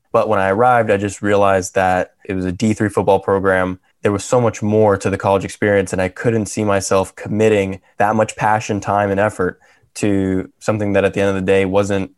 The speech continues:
going to be really furthering my purpose. It felt that football had ran its course.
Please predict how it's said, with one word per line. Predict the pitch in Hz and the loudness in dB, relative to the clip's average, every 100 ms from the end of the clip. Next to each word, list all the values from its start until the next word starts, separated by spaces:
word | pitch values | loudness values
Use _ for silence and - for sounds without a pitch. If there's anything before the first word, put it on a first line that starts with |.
| - - _ _ _ - 110 | -20 -20 _ _ _ -12 -2
going | 101 98 | 0 0
to | 98 | -4
be | 98 98 95 | -2 -2 -2
really | 92 104 101 | 0 0 -2
furthering | - 110 101 98 | 0 0 2 0
my | 87 | -2
purpose. | - 95 65 95 | -2 -4 -4 -8
It | 90 | 0
felt | 117 110 | 0 2
that | - 95 - _ | 2 0 -2 _
football | - 113 110 104 | -4 0 0 2
had | 95 | 0
ran | 101 101 | 2 0
its | 92 | -2
course. | - 127 120 113 - | 0 4 4 2 -8